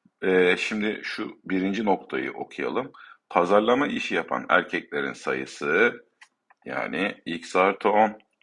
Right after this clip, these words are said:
eşittir. Motosiklet kullanan erkeklerin sayısının, yani on artı Y'nin iki katının yirmi fazlasına eşitmiş. Buradan X artı on eşittir yirmi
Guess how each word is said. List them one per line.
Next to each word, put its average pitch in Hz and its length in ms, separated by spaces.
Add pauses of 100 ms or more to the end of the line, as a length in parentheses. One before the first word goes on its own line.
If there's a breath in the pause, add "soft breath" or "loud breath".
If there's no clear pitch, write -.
eşittir. - 720 (580 loud breath)
Motosiklet 117 720
kullanan 78 500
erkeklerin 78 720
sayısının, 85 1120
yani 67 260 (760)
on 87 180
artı 73 360
Y'nin 73 420
iki - 280
katının 110 560
yirmi 92 340
fazlasına - 800 (760 loud breath)
eşitmiş. 98 600
Buradan 92 380
X 98 260
artı 85 280
on 82 220
eşittir - 720 (120)
yirmi 87 720